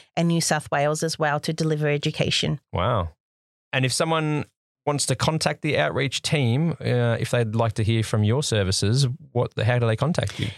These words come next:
Speaker 1: Yeah, so they can look us up, um, on our ho-, on the hospital internet as well. So if they go to R C H and look up Allied Health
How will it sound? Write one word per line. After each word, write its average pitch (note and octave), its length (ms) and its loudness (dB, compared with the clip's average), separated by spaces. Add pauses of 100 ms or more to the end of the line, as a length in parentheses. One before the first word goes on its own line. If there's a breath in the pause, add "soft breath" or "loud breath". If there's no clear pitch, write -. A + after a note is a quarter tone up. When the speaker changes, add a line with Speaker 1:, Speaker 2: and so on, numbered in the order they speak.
(160 loud breath)
Speaker 1:
Yeah, D#4 80 2
so C#4 140 0
they A3+ 140 0
can D#4+ 200 -2
look C#4 160 0
us G#3+ 200 0
up, F3 280 -4
um, F3 280 0
on E3+ 200 0
our D#3+ 140 0
ho-, E3 220 -2
on F3+ 120 2
the E3 60 0
hospital E3 440 0
internet F#3+ 460 0
as D#3+ 180 0
well. G3+ 180 0
So - 160 0
if D#3+ 120 -2
they E3 100 0
go D#3 240 2
to D#3+ 240 -2
R D3+ 100 0
C E3+ 240 -2
H D3+ 220 0
and D#3 140 2
look D3+ 160 -2
up D3+ 180 -2 (240)
Allied E3+ 320 0
Health D#3 360 -2